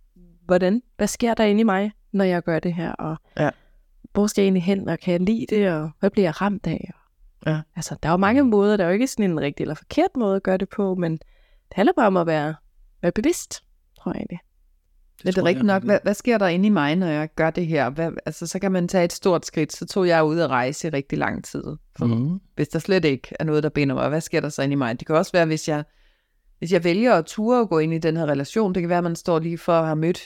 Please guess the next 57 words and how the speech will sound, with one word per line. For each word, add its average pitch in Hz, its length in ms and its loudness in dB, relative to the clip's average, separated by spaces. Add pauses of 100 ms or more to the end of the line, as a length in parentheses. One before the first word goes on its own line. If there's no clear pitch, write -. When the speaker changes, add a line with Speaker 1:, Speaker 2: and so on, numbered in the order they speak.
Speaker 2:
en 165 120 -2
ny 170 180 -2
partner, 170 400 0
og 143 80 -2
måske 160 280 -4
er 170 40 2
lidt 170 160 -2
tvivlende, 185 380 -2
tør 160 240 0
jeg 175 200 2
det 175 120 0
her, 165 180 0
partneren 151 460 -2
har 147 100 -4
børn, 135 400 -2 (200)
whatever 151 300 0
det 156 120 -2
kan 147 120 -6
være, 143 280 0
ikke? 262 180 -2
Så, 196 120 -2
"Nå, 185 140 2
men 185 160 0 (640)
det 214 100 -4
skridt, - 280 -2
det 202 120 -8
tør 196 160 2
jeg 196 100 0
godt - 240 -2
tage, 175 200 0
nu 175 120 -2
går 185 180 2
jeg 160 160 2
ind 202 160 2
i 190 40 2
den," 165 300 0
og 165 100 -4
så, 175 160 -4 (300)
så 196 300 2 (220)
vælger 185 340 2
jeg 160 200 4
at 156 60 -2
have 156 120 0
opmærksomhed 156 680 -2
på, 160 400 -2 (100)
hvad 160 140 -2
der 160 60 -2
sker 170 400 0
inde 185 180 2
i 202 40 4
mig, 143 300 0 (560)
i - 80 -4
min 160 180 2
relation, 151 460 2
i 156 40 0
mit 160 180 0
nervesystem. 147 720 -2